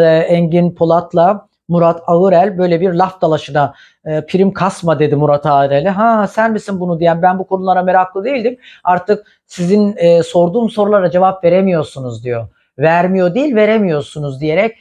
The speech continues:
dosyaya, e, el attı ve dosyada inanılmaz şeyleri açıklıyor. Dosya Çağlayan Anadolu Başsavcılığına gidip tedbir kararı alınana kadar diyor,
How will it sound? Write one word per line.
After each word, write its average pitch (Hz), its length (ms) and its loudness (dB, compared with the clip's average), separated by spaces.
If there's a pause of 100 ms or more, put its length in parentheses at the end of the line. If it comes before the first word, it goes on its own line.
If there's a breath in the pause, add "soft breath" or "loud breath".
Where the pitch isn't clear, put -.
(240 soft breath)
dosyaya, 170 680 2 (100)
e, 151 400 0
el 208 140 2
attı 185 380 -2
ve 208 240 -4
dosyada 190 580 -2
inanılmaz 175 540 0
şeyleri 170 380 0
açıklıyor. 160 600 0 (420 soft breath)
Dosya 214 360 0
Çağlayan 202 500 0
Anadolu 190 480 -2
Başsavcılığına 175 680 -2
gidip 175 320 -6
tedbir 175 360 -2
kararı 170 400 0
alınana 180 440 0
kadar 165 340 0
diyor, 135 220 -6